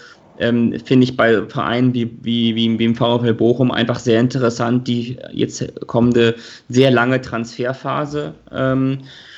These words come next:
und, ähm, aus solchen Situationen wie dieser, die ja einzigartig ist,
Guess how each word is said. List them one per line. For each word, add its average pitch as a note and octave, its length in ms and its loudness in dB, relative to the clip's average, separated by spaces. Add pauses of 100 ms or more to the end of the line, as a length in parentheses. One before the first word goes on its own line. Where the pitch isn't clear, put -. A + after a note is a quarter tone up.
(180)
und, B2+ 500 4
ähm, A#2+ 500 0
aus A#2 360 -2
solchen B2 440 0
Situationen C3 720 2
wie B2+ 100 -4
dieser, C#3 520 0 (160)
die C3 60 -10
ja B2+ 160 0
einzigartig B2+ 720 -2
ist, - 400 -8